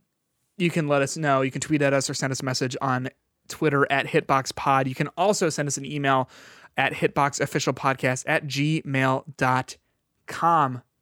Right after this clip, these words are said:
If you have any thoughts, you're probably listening to this on Spotify or Apple Podcasts or whatever your podcatcher of choice is. And if you are, which is how you'd be listening, um, go ahead and, uh, give us a review.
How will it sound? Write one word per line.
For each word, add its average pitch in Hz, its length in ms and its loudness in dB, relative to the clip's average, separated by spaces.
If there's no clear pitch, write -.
If 127 120 -16
you 135 140 -2
have 127 200 -2
any 123 120 -8
thoughts, - 380 -6
you're 139 80 -4
probably 139 360 0
listening 131 380 -2
to - 100 -14
this 139 180 -2
on 131 100 -10
Spotify 139 580 0
or 165 140 2
Apple 135 200 -4
Podcasts 139 800 -4
or 147 160 4
whatever 170 640 0
your 147 120 -4
podcatcher 139 520 0
of 131 100 -2
choice 135 280 0
is. 131 220 -2
And 143 100 -8
if 127 160 -10
you 139 160 -10
are, 170 380 4
which - 300 -6
is 123 280 -4
how - 120 -4
you'd 127 160 -2
be 127 80 -2
listening, 123 480 0
um, 127 280 0
go 214 160 -2
ahead 285 160 2
and, 254 220 0
uh, 220 320 2
give 226 160 2
us 254 160 0
a 254 60 4
review. 156 720 0